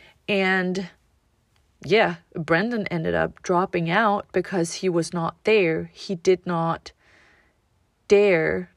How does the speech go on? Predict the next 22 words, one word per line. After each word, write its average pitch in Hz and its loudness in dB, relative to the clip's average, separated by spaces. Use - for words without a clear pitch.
to - -6
take 175 -4
that 170 -2
leap 196 -2
of 196 -2
faith, 180 2
because 214 -2
what 175 0
if 196 -2
he, 185 -2
what 196 2
if 220 6
he 220 -4
were 190 4
to 196 -4
disappoint 180 -2
himself, 214 2
his 151 -10
family, 226 0
another 196 2
woman, 180 -2
whatnot? 156 -2